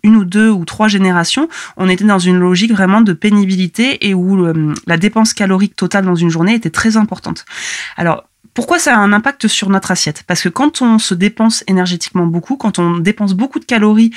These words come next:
à maintenir sa température corporelle ou à, à être actif dans la journée, et ben du coup, on mange plus.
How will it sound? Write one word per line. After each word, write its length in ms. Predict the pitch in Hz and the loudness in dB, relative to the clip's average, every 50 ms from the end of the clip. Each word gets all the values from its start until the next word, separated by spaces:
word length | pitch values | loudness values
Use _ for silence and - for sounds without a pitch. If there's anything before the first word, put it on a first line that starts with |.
| - - - - - - | -6 -14 -14 -12 -8 -4
à 100 | - 175 | 0 0
maintenir 340 | 185 185 185 - 220 202 | 0 0 2 0 0 0
sa 100 | - 196 | 0 -4
température 500 | 185 - 180 185 190 185 185 - - 175 | -4 -4 -2 -2 0 -2 -2 -2 -4 -6
corporelle 600 | - 175 170 - - 190 180 196 202 214 208 208 - - | -6 -8 -8 -4 -4 -2 0 0 2 2 2 0 0 0
ou 240 | 190 185 190 190 185 | 0 0 2 2 2
à, 440 | - - 165 165 160 156 151 156 160 | 2 2 0 2 2 2 2 0 0
à 260 | - - 170 170 170 | 0 0 -2 0 -2
être 180 | 165 - - | -2 -2 -4
actif 320 | 190 175 - - - 226 190 | -4 -6 -4 -2 -2 0 0
dans 100 | 175 170 | 0 0
la 100 | 165 165 | 0 0
journée, 320 | 160 156 156 170 214 320 - _ _ _ - | -2 -2 -2 -2 -4 -4 -6 _ _ _ -8
et 80 | - 175 | -4 -4
ben 80 | 185 | -2
du 120 | 180 180 185 | -2 -4 -4
coup, 140 | - - | -4 -2
on 80 | 277 254 | 2 2
mange 360 | 214 202 190 190 - - - - | 4 4 2 0 -2 -4 -8 -6
plus. 400 | - 220 170 - - - - | -4 -2 -2 -2 -2 -4 -6